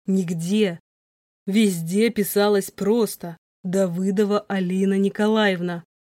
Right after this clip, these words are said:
Николь не могла это знать, просто не могла. А сейчас, смотря на больничные выписки, я чётко везде видел две "Л" в её имени.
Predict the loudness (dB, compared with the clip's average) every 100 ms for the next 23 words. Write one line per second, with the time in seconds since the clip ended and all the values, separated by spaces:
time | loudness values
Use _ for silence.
0 | _ _ _ _ 2 2 2 2 4 6
1 | 4 4 2 2 2 2 0 -4 -6 -2
2 | -2 -2 -6 -18 _ _ -8 0 2 2
3 | -2 -4 -2 -2 -2 -2 -2 -8 _ _
4 | _ _ -4 -2 -2 -2 0 2 2 -2
5 | -10 -8 -2 0 2 4 4 4 2 0
6 | 2 0 0 -2 -2 -2 0 0 0 -6
7 | -6 -8 -2 -2 0 0 0 2 2 2
8 | 0 0 0 0 2 0 2 0 0 -2
9 | 0 -2 -4 -14 _ -12 -6 -4 0 0
10 | 0 0 0 0 -2 -6